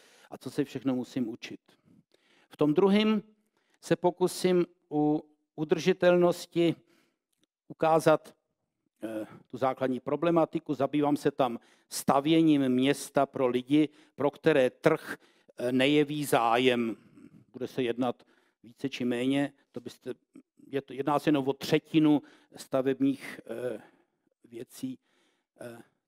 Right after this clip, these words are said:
že na jedné straně máme státní způsob, jak ten problém řešit, nebo máme filantropický způsob a zase, že máme na té druhé straně úplně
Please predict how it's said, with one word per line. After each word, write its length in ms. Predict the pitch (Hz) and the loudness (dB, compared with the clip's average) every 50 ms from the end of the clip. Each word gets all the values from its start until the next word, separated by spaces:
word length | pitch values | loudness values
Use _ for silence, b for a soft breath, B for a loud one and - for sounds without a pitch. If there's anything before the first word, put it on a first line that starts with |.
| _ _ _ _ _ _ - | _ _ _ _ _ _ -16
že 140 | - - 139 | -8 -4 -2
na 120 | 139 143 139 | 0 2 2
jedné 320 | 156 170 156 175 175 165 | 2 2 2 2 0 0
straně 480 | - - - - 143 143 139 143 139 135 | -2 -6 -2 0 0 2 4 4 4 4
máme 540 | 139 135 135 131 131 139 135 131 123 113 - _ _ _ _ _ _ _ _ _ _ _ _ _ _ _ _ _ _ _ _ _ _ _ _ _ _ - | 4 4 4 2 4 2 2 2 0 -4 -6 _ _ _ _ _ _ _ _ _ _ _ _ _ _ _ _ _ _ _ _ _ _ _ _ _ _ -14
státní 800 | - - - 135 107 107 127 - - 156 170 175 185 240 214 _ _ _ _ _ _ _ _ | -8 0 0 0 0 0 -4 -4 -2 -2 -2 -2 -2 -4 -6 _ _ _ _ _ _ _ _
způsob, 640 | - - _ - 165 165 - - - 175 165 - - | -20 -20 _ -16 -16 -14 -8 -4 -4 -4 -4 -4 -4
jak 180 | 147 151 _ | -6 -6 _
ten 160 | - 165 160 | -2 -4 -4
problém 420 | 151 - 151 147 139 151 151 151 147 | -2 -2 -4 -4 -2 -2 -2 -2 -2
řešit, 500 | - 160 156 - - - 165 - _ _ _ _ _ _ _ _ _ _ _ - | -2 -4 -4 -4 -6 -10 -10 -10 _ _ _ _ _ _ _ _ _ _ _ -10
nebo 200 | - 120 113 117 | -10 -8 -6 -6
máme 280 | 110 113 113 113 113 107 | -6 -4 -4 -6 -6 -8
filantropický 960 | - - - 143 139 147 160 151 - 156 143 - 160 151 - - - 156 151 | -8 -4 -2 0 2 2 0 2 0 -2 -2 -4 -8 -10 -8 -6 -4 -4 -4
způsob 600 | - - _ - 147 - - - 160 160 - - | -4 -8 _ -16 -18 -12 -4 -4 -4 -4 -4 -6
a 60 | - 131 | -10 -6
zase, 440 | 117 147 139 - - 170 170 165 - _ _ _ _ _ _ _ _ _ _ _ _ _ _ _ - | -4 -4 -6 -4 -2 0 0 -2 -2 _ _ _ _ _ _ _ _ _ _ _ _ _ _ _ -10
že 140 | 107 110 147 | -4 0 2
máme 240 | 160 156 160 165 156 | 2 4 4 4 4
na 100 | 160 156 | 2 2
té 200 | - - 139 127 | 2 2 0 0
druhé 340 | 113 135 156 135 160 175 170 | 2 0 0 4 4 2 2
straně 640 | - - - 160 156 151 151 147 147 143 143 135 - _ _ _ _ _ _ _ _ _ _ _ | 0 -2 0 2 2 4 4 4 4 4 2 0 -2 _ _ _ _ _ _ _ _ _ _ _
úplně 540 | - 147 - - 180 190 180 165 143 127 127 | -20 -10 -2 0 2 4 4 4 2 0 -4